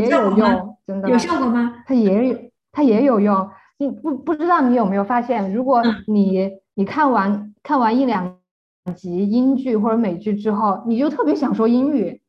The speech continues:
Speaker 1: 啊，这个是有，但是我们看剧的话，它属于主动输入哟，
Speaker 2: 主动输入。
Speaker 1: 如果你看剧的话。
Speaker 2: 但被动输入，我觉得也有用，就是它会刺激，刺激你的，刺激你的
Speaker 1: 大脑。
Speaker 2: 耳朵吧。
Speaker 1: 啊，还有就是
Speaker 2: 怎么说呢？怎么说呢？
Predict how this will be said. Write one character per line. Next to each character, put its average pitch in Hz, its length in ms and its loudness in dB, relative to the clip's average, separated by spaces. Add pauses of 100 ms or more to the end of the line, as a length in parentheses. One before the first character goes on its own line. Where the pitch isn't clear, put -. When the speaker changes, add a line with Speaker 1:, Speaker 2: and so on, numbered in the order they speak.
(640)
Speaker 1:
啊， 269 220 2
这 466 160 0
个 320 100 2
是 277 120 0
有， 226 280 -2
但 392 100 0
是 440 60 0
我 302 140 2
们 254 120 4
看 403 280 -2
剧 415 120 2
的 254 80 2
话， 233 200 2
它 262 120 -4
属 262 140 -4
于 240 100 -2
主 190 160 -8
动 277 160 0
输 214 180 -2
入 185 120 -4
哟， 175 300 -6 (100)
Speaker 2:
主 226 120 -2
动 226 60 0
输 226 60 0
入。 220 140 -6
Speaker 1:
如 - 20 -10
果 220 80 -4
你 220 80 4
看 208 80 4
剧 - 280 -8
的 - 20 -4
话。 349 80 0
Speaker 2:
但 254 80 -2
被 349 160 2
动 311 160 0
输 311 180 -2
入， 302 160 -2 (220)
我 277 100 4
觉 269 140 4
得 330 120 4
也 247 240 4
有 226 160 2
用， 214 300 0
就 269 80 -2
是 285 100 -2 (280)
它 311 120 -6
会 302 220 2
刺 - 240 -2
激， 262 140 4 (240)
刺 311 180 -2
激 277 100 2
你 226 220 4
的， 196 500 0 (120)
刺 254 180 -6
激 254 100 2
你 220 200 4
的 185 640 0 (300)
Speaker 1:
大 262 120 0
脑。 208 120 2
Speaker 2:
耳 196 140 2
朵 220 200 2
吧。 202 240 2 (280)
Speaker 1:
啊， 208 120 -2 (100)
还 254 100 0
有 233 160 2
就 220 120 2
是 220 140 2
Speaker 2:
怎 220 60 -2
么 240 140 -8
说 240 60 -6
呢？ 175 340 -12 (200)
怎 190 80 -12
么 185 120 -10
说 220 220 -10
呢？ 240 280 -8